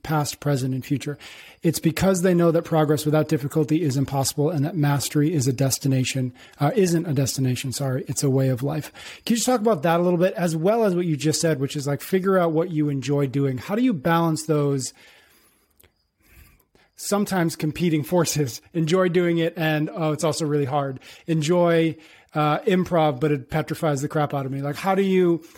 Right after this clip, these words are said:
how do we start to navigate those sometimes contradictory ideas?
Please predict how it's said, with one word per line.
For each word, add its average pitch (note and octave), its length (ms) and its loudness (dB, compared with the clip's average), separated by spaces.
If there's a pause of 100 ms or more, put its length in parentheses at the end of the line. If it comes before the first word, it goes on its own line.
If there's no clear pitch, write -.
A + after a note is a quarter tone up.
how G3 140 -2
do G#3 80 4
we G3 100 2
start F3+ 420 0
to E3 120 2
navigate D#3 880 0 (500)
those D#3+ 840 2
sometimes D#3 520 0
contradictory D3 680 -2
ideas? C#3+ 500 -10